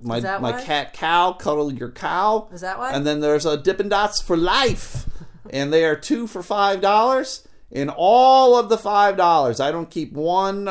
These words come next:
Speaker 1: red cent of it,
Speaker 2: Nope.
Speaker 1: goes to, uh, either the Humane Society of Muskegon, uh, Crash's Landing, uh, right here in Grand Rapids, or, uh, Noah Project, which is where I got Ween Dog from.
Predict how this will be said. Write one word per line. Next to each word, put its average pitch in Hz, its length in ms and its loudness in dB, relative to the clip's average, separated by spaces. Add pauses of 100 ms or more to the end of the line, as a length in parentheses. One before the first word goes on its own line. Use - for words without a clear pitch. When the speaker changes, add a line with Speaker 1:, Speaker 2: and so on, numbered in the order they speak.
Speaker 1:
red 175 540 -2
cent 170 400 -6
of 139 160 -2
it, 139 240 -6 (160)
Speaker 2:
Nope. 104 200 -16
Speaker 1:
goes 151 320 0
to, 147 340 -6
uh, 139 260 -2 (100)
either 202 600 2
the 151 240 -8
Humane 160 460 -6
Society 165 640 -4
of 117 220 -6
Muskegon, 240 840 -8 (300)
uh, 117 160 -6
Crash's 151 600 -8
Landing, 160 720 -6
uh, 120 160 -10
right 131 220 -6
here 139 160 -6
in 123 80 -8
Grand 120 220 -4
Rapids, 143 560 -6 (340)
or, 131 460 2
uh, 113 320 -2
Noah 160 300 4
Project, 120 580 -2
which 110 300 -8
is 110 200 -6
where 110 420 -4
I 107 180 -6
got 113 280 -4
Ween 139 180 -4
Dog 190 240 -2
from. 269 300 -6